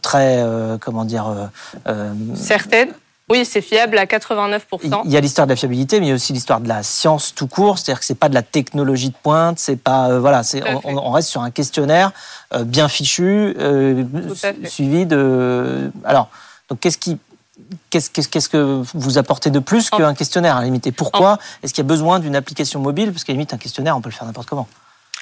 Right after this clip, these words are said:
Speaker 2: En fait, euh, à ce jour, pour confirmer un diagnostic d'en-, d'endométriose, euh, ce qui est scientifiquement validé à ce jour, c'est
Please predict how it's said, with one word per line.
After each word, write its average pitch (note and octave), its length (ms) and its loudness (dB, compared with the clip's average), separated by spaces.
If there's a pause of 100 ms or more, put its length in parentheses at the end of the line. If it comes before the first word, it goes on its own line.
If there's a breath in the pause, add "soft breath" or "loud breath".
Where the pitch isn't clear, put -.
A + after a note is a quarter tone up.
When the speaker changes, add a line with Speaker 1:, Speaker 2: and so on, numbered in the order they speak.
(140 loud breath)
Speaker 2:
En G3 80 2
fait, - 460 0
euh, F#3 180 2
à F#3+ 120 2
ce G3+ 180 -2
jour, B3+ 160 0
pour - 220 -8
confirmer A3+ 420 0
un A#3 80 4
diagnostic F#3+ 460 0
d'en-, F#3 260 0
d'endométriose, F#3 920 0 (120)
euh, F3 360 2
ce - 100 -4
qui G#3 120 0
est G3+ 100 4
scientifiquement A3 640 0
validé G3 400 2
à G3+ 80 2
ce F#3+ 140 -4
jour, A3 220 0
c'est A3 320 2